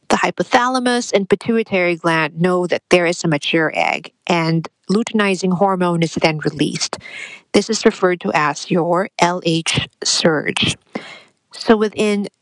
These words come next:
twenty-four to thirty-six hours of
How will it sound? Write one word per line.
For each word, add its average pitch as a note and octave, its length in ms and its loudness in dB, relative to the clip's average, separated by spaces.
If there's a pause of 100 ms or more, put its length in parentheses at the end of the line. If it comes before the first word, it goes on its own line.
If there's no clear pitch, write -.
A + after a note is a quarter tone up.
(140)
twenty-four A3+ 800 0
to - 100 -2
thirty-six A3+ 640 0
hours G#3 760 -2 (640)
of C4 140 4